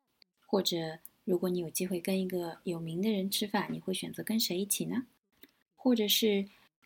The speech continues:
介绍一个出现在电视上的有名的人物，诸如此类的题。如果你想要用宋仲基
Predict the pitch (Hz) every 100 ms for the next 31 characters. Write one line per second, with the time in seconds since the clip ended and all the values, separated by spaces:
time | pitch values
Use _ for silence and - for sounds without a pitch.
0 | - - 226 220 214 190 185 - 190 175
1 | 180 202 202 196 190 185 185 247 233 262
2 | 233 196 175 170 165 165 165 190 180 165
3 | 170 165 _ _ _ _ _ _ _ -
4 | 226 226 226 175 175 170 160 - 170 160
5 | _ _ - _ - _ _ _ 214 247
6 | 254 202 196 196 233 226 175 190 208 208
7 | 190 - 226 202 220 202 220 233